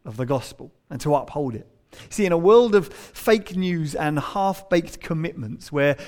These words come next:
fads come and go faster than anyone can say loom bands or fidget spinners, the word of God stands forever.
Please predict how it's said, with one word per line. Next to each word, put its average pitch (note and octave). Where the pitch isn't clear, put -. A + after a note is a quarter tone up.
fads G3
come F#3
and E3+
go C3+
faster F#3
than F3
anyone F3
can D#3
say D3+
loom D#3
bands C#3+
or C3+
fidget C#3+
spinners, G#2
the E3
word F#3+
of F3+
God C3
stands D3+
forever. A2+